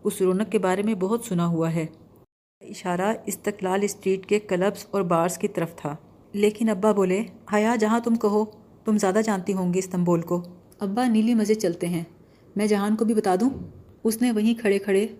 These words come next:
موبائل پہ جہان کو میسج کیا، "جہان، آیا صوفیہ ٹاپ کپی محل اور بلو ماسک جانا ہے، تم پہنچ جاؤ، اگر تم نہ آئے میں تم سے کبھی بات نہیں کروں گی۔" اسی وقت جہان کا رپلائی آیا، "یہ بات اسٹامپ پیپر پہ لکھ کر دو۔" "فائن،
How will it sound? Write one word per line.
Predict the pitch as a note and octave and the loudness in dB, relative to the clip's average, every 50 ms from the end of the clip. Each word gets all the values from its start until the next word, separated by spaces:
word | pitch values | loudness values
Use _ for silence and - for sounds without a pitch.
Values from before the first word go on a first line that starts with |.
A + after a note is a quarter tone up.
| - - - | -12 -6 -4
موبائل | G3 F#3 F3+ F#3 F3+ G3+ | -2 0 2 2 2 2
پہ | G#3+ G#3+ | 2 2
جہان | G3 F#3 F#3+ F#3+ F3+ F#3 | 0 0 0 -2 -4 -4
کو | F#3+ G#3+ | -4 -2
میسج | F#3+ F#3 F3+ - F#3+ F#3+ - | -4 -2 -2 -2 -2 -2 -2
کیا، | - - E3 E3 E3 E3 - - - - - | -2 -2 -2 -2 -2 -4 -10 -18 -20 -10 -6
"جہان، | - G3+ G3 G3 F#3 F#3+ G#3+ A3+ A#3 - - - - | -4 -4 -2 -2 -2 0 -2 -2 -2 -4 -12 -10 -6
آیا | - F3+ F#3 G3 G#3+ | -2 0 0 0 0
صوفیہ | G#3 - F#3+ F#3+ G3 G3+ G3+ G3+ G#3 G#3 | 0 0 -2 0 0 0 0 0 0 -2
ٹاپ | - F#3 F#3 - - | -2 -4 -2 -2 -2
کپی | F#3+ - G#3 | -2 0 0
محل | G3 F#3+ F#3 F#3 F#3+ G3+ G3 - | -2 -2 0 0 2 2 2 0
اور | - G3 | -2 -4
بلو | F#3 F#3+ F#3+ F#3 | -2 0 0 0
ماسک | F#3+ F#3+ G3 F#3+ - | 0 -2 -4 -4 -4
جانا | - F3 E3+ F3 F3+ | -4 -4 -4 -4 -4
ہے، | F#3+ G3+ G#3+ A3 A3 - | -4 -4 -4 -6 -4 -2
تم | G3 F#3+ F#3+ | -2 -2 -2
پہنچ | - F#3 F#3 F3+ F3 | -4 -4 -4 -4 -4
جاؤ، | F3+ E3+ E3+ E3+ - - - - - - - - - | -4 -4 -4 -6 -10 -16 -20 -20 -20 -20 -20 -12 -8
اگر | - F3+ F#3 G3+ | -6 -2 -2 -2
تم | G3 G3 G#3+ G#3 | -2 0 -2 0
نہ | G3 F3+ F3+ | 0 0 -2
آئے | F#3 G3 G#3+ G#3+ | -2 0 0 0
میں | G#3 G#3 | 0 0
تم | G3+ G3 | -2 -2
سے | G3 - G3 | -2 -2 -2
کبھی | - F#3+ G3 G#3 | 0 0 2 2
بات | F#3+ F3+ F3+ F3+ | 2 0 -2 -2
نہیں | F#3 F3+ F#3 | -4 -6 -4
کروں | - F3 E3 D#3 D#3 | -4 -6 -6 -4 -6
گی۔" | D#3 E3 D#3+ - - - - - - - - | -8 -8 -12 -14 -20 -20 -20 -20 -10 -6 -4
اسی | A3 A3 - B3 A#3 | -2 -2 0 0 0
وقت | A3 A3 A3 | 0 0 0
جہان | F#3 F#3+ F#3+ F#3 F#3+ | 0 0 0 0 0
کا | G#3 G3 | 0 0
رپلائی | F#3+ F#3+ F#3 F3 E3+ E3+ | 0 2 2 2 2 2
آیا، | E3+ E3 E3 E3+ F3+ F3+ - - | 0 0 -2 -4 -6 -8 -6 0
"یہ | - F#3+ F3+ | 2 2 4
بات | F#3 F#3 F#3+ - | 4 2 -2 -2
اسٹامپ | G3+ - - F#3+ F#3+ G3 | -6 -6 -6 -6 -4 -4
پیپر | G3+ G3 G3 G3 | -4 -4 -4 -4
پہ | F#3+ F#3+ | -2 -2
لکھ | F#3 F3 F3+ | -2 -2 -2
کر | - E3+ | -2 -2
دو۔" | D#3+ E3 E3 F3 - - _ - - - - - - - - - - | -2 -2 -4 -6 -10 -18 _ -20 -20 -20 -20 -20 -20 -20 -20 -10 -6
"فائن، | - G3+ F#3 E3+ E3 | -4 -2 -2 -2 -4